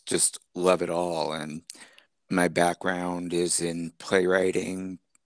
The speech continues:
my master's, and yeah, love going to movies, love critiquing them.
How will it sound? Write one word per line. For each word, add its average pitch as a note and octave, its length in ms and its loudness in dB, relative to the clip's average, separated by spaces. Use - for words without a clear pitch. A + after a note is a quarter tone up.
my F2 140 0
master's, F2 760 -2
and E2+ 360 -4
yeah, G2 220 6
love F2+ 380 4
going G2 260 2
to F#2+ 120 -6
movies, F#2+ 460 2
love F2 200 -6
critiquing G2+ 560 0
them. G2+ 360 -4